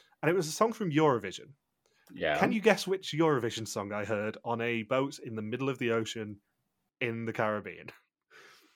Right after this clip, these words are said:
Speaker 2: How, how recent are we talking?
Speaker 1: Probably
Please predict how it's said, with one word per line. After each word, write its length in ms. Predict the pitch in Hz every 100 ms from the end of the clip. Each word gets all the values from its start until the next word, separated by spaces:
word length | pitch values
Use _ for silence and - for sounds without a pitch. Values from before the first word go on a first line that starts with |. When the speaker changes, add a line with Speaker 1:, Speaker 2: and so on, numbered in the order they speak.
| _ _ - -
Speaker 2:
How, 200 | 135 127
how 240 | - 160
recent 460 | 127 123 - 98 90
are 40 |
we 120 | 87
talking? 440 | 78 82 71 - - _ _ - _ _ _ _ _ _
Speaker 1:
Probably 960 | - 151 156 147 151 151 151 156 156